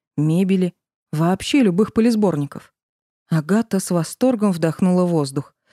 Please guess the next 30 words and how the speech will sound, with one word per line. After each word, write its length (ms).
Здесь 340
не 180
было 220
резких 400
запахов 480
полироли — 520
или 220
средства 440
для 160
стирки 380
ковров. 460
Ничего 480
подобного. 580
Только 340
аромат 320
воска, 380
которым 320
натёрли 400
перила 340
лестницы, 460
ведущей 360
на 80
второй 300
этаж, 320
и 140
запах 360
свежих 400
цветов 380
от 80
букетов, 560